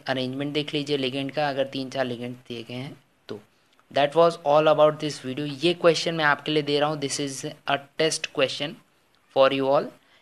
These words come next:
ये होमवर्क क्वेश्चन है, मुझे कमेंट सेक्शन में ज़रूर बताइए मेरे ट्रिक, ये आपने सीख लिया अगर ट्रिक, उसको यहाँ पे वैल्यू करते हुए आंसर बताइए, मुझे कमेंट सेक्शन में बताइएगा इसका आंसर क्या आता है,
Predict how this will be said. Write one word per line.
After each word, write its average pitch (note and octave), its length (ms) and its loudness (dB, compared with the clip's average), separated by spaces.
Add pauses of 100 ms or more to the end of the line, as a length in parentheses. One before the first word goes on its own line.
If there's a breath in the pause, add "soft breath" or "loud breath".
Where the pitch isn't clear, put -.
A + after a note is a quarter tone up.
(140 soft breath)
ये D3 80 0
होमवर्क E3+ 420 4
क्वेश्चन E3 360 4
है, E3+ 60 -2
मुझे E3+ 240 -2 (140)
कमेंट F3 320 0
सेक्शन E3+ 300 -2
में D#3+ 200 -2
ज़रूर D3 300 -2
बताइए D3 480 0
मेरे C#3 260 -2
ट्रिक, E3 320 -4 (180)
ये C#3+ 260 -2
आपने C#3+ 380 2
सीख D#3+ 280 -6
लिया D#3+ 200 4
अगर D#3 180 0
ट्रिक, E3 240 -6 (640 loud breath)
उसको D#3 360 0 (480)
यहाँ C#3+ 260 2
पे D#3+ 100 6
वैल्यू C#3 280 2
करते D#3+ 360 0
हुए D#3+ 300 -2 (460)
आंसर D3 280 0
बताइए, D#3 380 2
मुझे D3+ 240 -6
कमेंट D3 320 -2
सेक्शन D3+ 280 -4
में D3 80 -4
बताइएगा C#3+ 480 0
इसका C#3 280 -6
आंसर C3+ 260 -6
क्या C3 180 2
आता C3+ 200 0
है, D3 180 -8